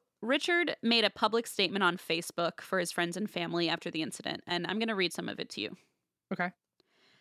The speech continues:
Speaker 1: This is a screenshot of Richard's post. "As most of you know by now, Connie," and by the way, tagged Connie's profile,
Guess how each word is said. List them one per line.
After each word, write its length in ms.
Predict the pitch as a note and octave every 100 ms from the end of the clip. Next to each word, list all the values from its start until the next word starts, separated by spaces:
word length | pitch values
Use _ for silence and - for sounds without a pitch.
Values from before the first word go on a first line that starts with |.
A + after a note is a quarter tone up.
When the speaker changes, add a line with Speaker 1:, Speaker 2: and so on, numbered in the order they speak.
| _ _ _ -
Speaker 1:
This 200 | B3 -
is 200 | G#3+ G3+
a 40 | F#3+
screenshot 580 | - F#3 E3+ - E3+ -
of 160 | F#3
Richard's 640 | F#3 F3+ F#3+ F#3 F3+ - - - _
post. 440 | - - - - - _ _ _ _ _ _ _ _ _ _ _ _ _ _ _ _
"As 140 | A#3+ A#3
most 220 | D4 -
of 80 | F4+
you 100 | D#4+
know 180 | G#3
by 140 | F#3+ F#3+
now, 240 | F#3+ F#3
Connie," 540 | F#3 - G3+ A#3+ C4+ -
and 100 | G3
by 140 | G3+
the 80 | G3+
way, 140 | F#3+ F3+
tagged 540 | - G#3 F3+ F#3+ -
Connie's 400 | - F3+ F3 D#3+
profile, 720 | - E3 E3+ F#3 F#3+ G3+ G#3